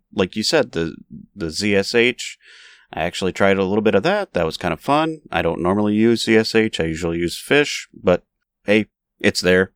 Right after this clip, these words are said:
I'm gonna try it. And, uh, yeah, I liked all the, the add-on tools. They were pretty, pretty cool.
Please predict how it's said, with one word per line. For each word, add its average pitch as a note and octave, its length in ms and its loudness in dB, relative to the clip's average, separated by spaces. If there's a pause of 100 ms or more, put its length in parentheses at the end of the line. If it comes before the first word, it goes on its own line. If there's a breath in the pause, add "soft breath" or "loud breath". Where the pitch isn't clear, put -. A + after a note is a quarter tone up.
I'm F2 140 -2
gonna E2+ 140 -2
try D2+ 200 -4
it. - 140 -8 (760 loud breath)
And, E2+ 380 -4
uh, E2 260 -2 (460)
yeah, F#3+ 280 -2
I F#2+ 120 -2
liked C3+ 240 -2
all D3 100 2
the, D3+ 220 0 (200)
the A#2 200 0
add-on G#2 400 0
tools. D#2+ 420 -6
They A2 100 2
were B2+ 120 -4
pretty, C3 240 -2 (200)
pretty C3+ 200 0
cool. D3+ 300 2